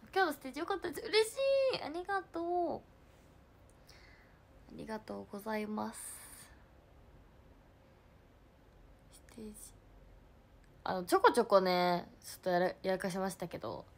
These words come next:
まあ、楽しかったのはいいのかなと。さすがに今日はよく見えて、ね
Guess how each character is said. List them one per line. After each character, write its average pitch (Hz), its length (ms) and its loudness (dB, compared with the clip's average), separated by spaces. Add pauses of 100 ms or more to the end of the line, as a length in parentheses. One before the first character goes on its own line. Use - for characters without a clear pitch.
(140)
ま 320 200 2
あ、 - 120 -4 (260)
楽 208 160 -8
し - 100 -14
か 185 100 -10
っ 180 80 -16
た 180 100 -12
の 180 80 -8
は 170 60 -6
い 165 100 -4
い - 20 -4
の 175 100 -12
か - 160 -14
な - 80 -16
と。 - 60 -20 (1500)
さ - 60 -20
す 269 60 -18
が 285 60 -8
に 285 100 -6
今 - 60 -16 (100)
日 254 40 -6
は 220 80 -4
よ 202 120 -6
く 220 100 -10
見 180 120 -4
え 170 40 -6
て、 208 100 -8
ね 311 80 6